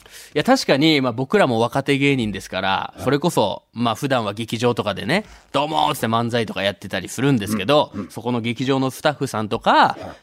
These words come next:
Speaker 1: こういう局のスタッフさんの名前とかしっかり覚えなきゃいけんなと思う。
Speaker 2: うん。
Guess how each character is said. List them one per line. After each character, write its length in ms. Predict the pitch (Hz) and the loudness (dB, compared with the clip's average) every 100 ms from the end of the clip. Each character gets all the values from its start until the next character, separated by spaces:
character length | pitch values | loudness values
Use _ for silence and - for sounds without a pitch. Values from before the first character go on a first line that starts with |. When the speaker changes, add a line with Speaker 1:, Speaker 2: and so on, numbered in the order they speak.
| _ | _
Speaker 1:
こ 140 | - | 0
う 60 | 131 | 2
い 60 | 127 | 2
う 40 | |
局 240 | 139 139 117 | -4 -4 -4
の 80 | |
ス 120 | 98 - | -6 -6
タ 100 | 135 | -6
ッ 0 | |
フ 140 | 117 | -6
さ 140 | 107 92 | -10 -6
ん 100 | 107 | 2
の 280 | 147 110 - - - | 2 2 -6 -12 -2
名 100 | 123 | 2
前 180 | 135 | 2
と 80 | 139 | 2
か 140 | 110 98 | -2 -4
し 120 | - | -4
っ 20 | |
か 100 | 156 | -2
り 60 | 104 | 0
覚 240 | 107 131 | 2 2
え 20 | |
な 80 | 120 | 2
き 80 | 104 | -2
ゃ 60 | |
い 40 | 101 | -2
け 120 | 123 | 0
ん 80 | 120 | 2
な 180 | 160 180 | 2 2
と 140 | 98 | 0
思 200 | 110 104 | -2 -4
う。 140 | 90 - | -6 -2
Speaker 2:
う 140 | 110 | 2
ん。 240 | 127 113 | 2 0